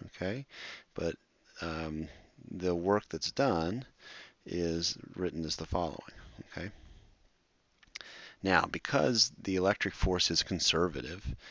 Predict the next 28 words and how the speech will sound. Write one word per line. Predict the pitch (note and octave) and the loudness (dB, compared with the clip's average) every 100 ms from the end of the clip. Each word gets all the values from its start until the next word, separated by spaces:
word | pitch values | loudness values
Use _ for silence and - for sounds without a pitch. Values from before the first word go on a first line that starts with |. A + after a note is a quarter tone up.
| - - _ - | -16 -18 _ -6
um, | E2 D#2 D#2 D2+ - | -2 -2 -2 -4 -6
the | E2+ | -4
work | E2 F#2 G#2+ - | 2 4 4 2
that's | F2+ | -4
done | E2+ G2 G2 E2+ | 2 6 6 6
in | E2 | 4
moving | F2+ F2+ E2 | 4 4 2
it | D#2 | 0
from | - D#2+ | -4 0
point | F2 E2 | 2 2
A | E2 | 0
to | D#2+ | 0
point | F2 D#2 D#2 | -2 -2 0
B | A#2+ F#2 - | 0 0 -2
is | E2 E2 F2 - | -2 0 0 0
independent | F2+ G2 - F2+ E2 D#2+ | 0 0 0 -2 0 -2
of | |
the | D2+ | -4
path. | - E2+ D2+ C#2+ | -2 -2 -4 -6
So | - D2+ | -6 -6
I | D#2 | -6
could | D#2+ | -8
take | - D#2+ - | -6 -6 -6
a | |
path | - D#2 D#2 C#2 - - - - - _ - | -6 -4 -4 -6 -10 -20 -20 -20 -20 _ -16
that | - | -8
goes | D2+ C#2+ - | -6 -4 -2
here. | B2+ C#3 C3 | 2 2 2